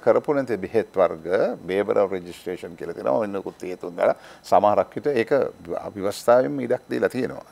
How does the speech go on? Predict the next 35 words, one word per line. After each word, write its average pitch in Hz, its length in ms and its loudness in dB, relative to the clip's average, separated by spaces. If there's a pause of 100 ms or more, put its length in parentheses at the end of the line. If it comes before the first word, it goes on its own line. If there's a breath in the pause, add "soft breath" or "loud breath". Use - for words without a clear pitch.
(120)
ද-, 85 320 -6
එකසිය - 320 -10
නවය 85 320 -10
වගන්තියේ 82 540 -6 (320 soft breath)
ඇක්ට් - 240 -10
එකේ 117 240 -2
හදිස්සියක් 90 520 -6
වුණොත් 90 300 -8
යම් 101 180 -4
කිසි 92 200 -10
විදිහේ, 92 340 -2 (320 loud breath)
ම්, 82 160 -10 (560)
ජීවිත 92 320 -6
ආරක්ෂක 92 500 0
බෙහෙතක් 85 480 -4
නැති 80 220 -12
වුණොත්, 98 260 -6
හැබැයි 98 260 0
ඒක 92 200 0 (240 loud breath)
ලෝකේ 104 260 -2
වෙනත් 92 220 -2
රටවල් 87 340 -2
වල 87 120 -2
පාවිච්චි 90 420 -4
කරලා 98 240 0
තියෙනවා 107 300 -6
නම් 110 160 -8
ඒ 95 140 2
වගේ 101 280 4
සහතිකයක් 87 600 -6
අරගෙන - 260 -4
අපි 156 180 0
ඒ 131 120 2
වගේට 131 400 2 (420 loud breath)
බොහොම 139 280 6